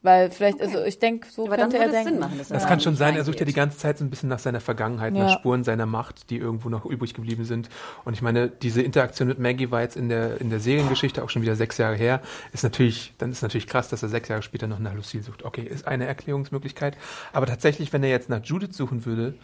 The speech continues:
Speaker 3: und Intention hätte, sie zu entführen, wäre Judith natürlich das allerbeste Druckmittel, was er haben könnte.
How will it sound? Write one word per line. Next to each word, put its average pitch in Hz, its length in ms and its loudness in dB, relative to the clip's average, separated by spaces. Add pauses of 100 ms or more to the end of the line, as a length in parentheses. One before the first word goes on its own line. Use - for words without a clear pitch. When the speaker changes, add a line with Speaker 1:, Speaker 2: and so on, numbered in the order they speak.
(220)
Speaker 3:
und 131 160 -4
Intention 127 400 0
hätte, 123 160 -2
sie 113 140 -2
zu 113 120 -8
entführen, 120 440 -2
wäre 120 140 4
Judith 127 280 -2
natürlich 127 280 -2
das - 140 -12
allerbeste 131 440 2
Druckmittel, 123 400 0
was 110 120 -4
er 110 80 -4
haben 139 200 -2
könnte. - 240 -10